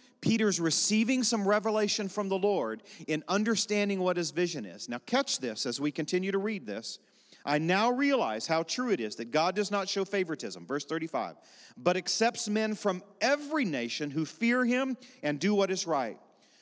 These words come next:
You know the message God sent to the people of Israel, telling the good news of peace through Jesus Christ,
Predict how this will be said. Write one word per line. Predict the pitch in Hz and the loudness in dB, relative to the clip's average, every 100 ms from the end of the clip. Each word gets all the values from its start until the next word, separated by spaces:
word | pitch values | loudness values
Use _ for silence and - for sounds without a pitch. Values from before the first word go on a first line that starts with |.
| _ | _
You | - 196 | 0 2
know | 214 220 | 4 4
the | 190 | 2
message | 180 214 214 247 185 | 2 2 2 -2 -2
God | 180 196 202 | 2 2 2
sent | - 220 226 - | -2 0 -2 -2
to | 190 | -4
the | 151 | -4
people | - 214 208 | -2 -2 0
of | 185 | 0
Israel, | 185 190 190 190 | 0 2 0 0
telling | 196 - 202 190 | -2 0 0 0
the | 160 | -2
good | 147 190 | 0 0
news | 185 190 208 196 | 2 0 0 -4
of | 135 | -8
peace | - 208 214 | -6 -2 -2
through | - 170 | -2 -4
Jesus | 151 175 170 | -4 -6 -6
Christ, | - 175 185 202 - | -4 0 0 -2 -10